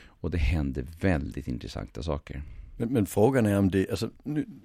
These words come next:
Speaker 2: i vanliga fall, när, när jag träffar på det första gången, det
Speaker 1: Ja.
Speaker 2: handlade ju om att det var barn med autism.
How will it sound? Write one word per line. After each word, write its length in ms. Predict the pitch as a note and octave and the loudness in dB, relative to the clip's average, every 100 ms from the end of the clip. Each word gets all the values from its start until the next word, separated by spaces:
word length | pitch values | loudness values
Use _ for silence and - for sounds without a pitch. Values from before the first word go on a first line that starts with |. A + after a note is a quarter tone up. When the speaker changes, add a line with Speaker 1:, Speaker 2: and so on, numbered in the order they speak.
| - - | -20 -8
Speaker 2:
i 100 | D#3+ | 4
vanliga 300 | B2 C#3 D3 | 8 10 8
fall, 220 | - F2 - | 6 0 0
när, 220 | G#2+ A#2 | 0 2
när 140 | A#2+ B2 | 6 6
jag 140 | B2 | 6
träffar 260 | - A2 G2 | 2 -2 -2
på 120 | G2+ | -2
det 60 | |
första 300 | F#2 F2 - | -2 -6 -4
gången, 220 | E2 D2 D#2+ | -4 -4 -2
det 80 | |
Speaker 1:
Ja. 60 | F#2+ | 2
Speaker 2:
handlade 260 | A2+ G#2 F#2+ | 4 4 4
ju 60 | |
om 180 | F2 D#2 | 2 0
att 200 | D#2+ - | -6 -6
det 60 | F2 | -6
var 140 | E2 | -4
barn 240 | E2+ D2+ | -2 -2
med 100 | D2 | -4
autism. 360 | C#2 - F#2 | -8 -10 -8